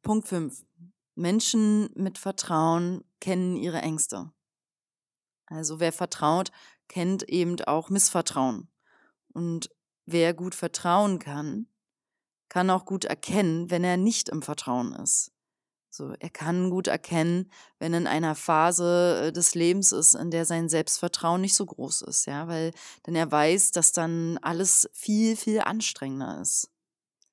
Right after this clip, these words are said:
Und damit gehe ich auch gleich zum nächsten Punkt über. Menschen mit Vertrauen haben viel mehr Energie. Ja, weil sie hinterfragen nicht alles. Wo andere zögern,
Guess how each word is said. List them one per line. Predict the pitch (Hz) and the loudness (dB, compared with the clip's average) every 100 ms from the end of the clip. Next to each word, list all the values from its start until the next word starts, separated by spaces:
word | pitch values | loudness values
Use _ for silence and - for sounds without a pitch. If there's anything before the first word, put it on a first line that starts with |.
| _ _ _ _ _ _ _ _ _ _ _ | _ _ _ _ _ _ _ _ _ _ _
Und | - 170 165 | -6 -4 -2
damit | 170 170 175 | 0 0 -2
gehe | - | -4
ich | 185 - | -2 -2
auch | 160 | -2
gleich | 170 170 | -4 -4
zum | 180 | -4
nächsten | 165 170 196 | 0 0 -2
Punkt | - 196 | -6 -8
über. | - 190 202 - - - _ _ _ - | -4 -4 -4 -8 -20 -20 _ _ _ -6
Menschen | 175 185 208 202 | -2 0 2 0
mit | 185 180 | 0 -2
Vertrauen | 185 - 160 165 180 | -4 -4 0 0 0
haben | 180 180 | -2 -4
viel | - 190 214 214 | -6 0 2 2
mehr | 208 190 190 196 - | 2 2 2 0 0
Energie. | 180 180 180 190 196 127 - _ _ _ _ _ _ _ _ _ _ _ _ _ _ _ | -2 -4 -4 -4 -4 -6 -12 _ _ _ _ _ _ _ _ _ _ _ _ _ _ _
Ja, | - 175 | -10 -4
weil | 170 175 | 0 2
sie | 170 185 | 2 2
hinterfragen | 185 185 180 - 160 170 240 202 | 2 2 0 -2 2 4 4 2
nicht | 156 - | -2 -4
alles. | 135 139 139 - - | -6 -6 -4 -4 0
Wo | 170 170 170 - - - | 2 4 2 -4 -14 -2
andere | 165 208 196 185 | 2 4 4 2
zögern, | - - 190 202 240 247 247 262 | 4 6 6 4 6 6 6 6